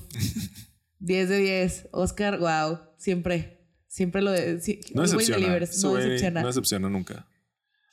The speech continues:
Speaker 2: Hobby, que en el momento, ese sí fue el único que, que no sabía quién era la voz. Y
Speaker 1: Ajá.
Speaker 2: Hobby Brown, que es Spider-Punk.
Speaker 1: Ujú.
Speaker 2: En el momento en el que habló, yo dije,
Speaker 1: <laughs>
Speaker 2: "Ah, es este cabrón. Es Daniel Kaluuya".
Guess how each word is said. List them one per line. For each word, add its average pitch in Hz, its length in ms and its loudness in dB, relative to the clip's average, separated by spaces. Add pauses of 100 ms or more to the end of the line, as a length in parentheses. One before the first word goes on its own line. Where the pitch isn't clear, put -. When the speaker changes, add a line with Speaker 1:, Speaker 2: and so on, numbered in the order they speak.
Speaker 2:
Hobby, 240 460 2
que 277 100 -2
en 233 100 0
el 233 160 0
momento, 247 440 0
ese 262 200 0
sí 277 160 2
fue 277 140 2
el 269 80 4
único 269 320 0
que, 202 260 -2
que 220 80 0
no 220 140 2
sabía 247 260 2
quién 240 160 -2
era 226 140 0
la 214 100 2
voz. 190 400 0 (360)
Y 214 100 2
Speaker 1:
Ajá. 208 120 0
Speaker 2:
Hobby 240 140 2
Brown, 233 340 0
que 196 220 2
es - 280 -4
Spider-Punk. 214 680 -2 (400)
Speaker 1:
Ujú. 117 260 0
Speaker 2:
En 208 140 0
el 226 280 2
momento 285 600 4
en 359 80 4
el 339 140 2
que 277 100 2
habló, 247 440 4
yo 214 160 0
dije, 208 140 2
Speaker 1:
<laughs> - 20 2
Speaker 2:
"Ah, 196 140 2
es 196 80 -2
este 196 180 -4
cabrón. 165 480 0 (300)
Es 185 140 2
Daniel 190 260 2
Kaluuya". 180 500 2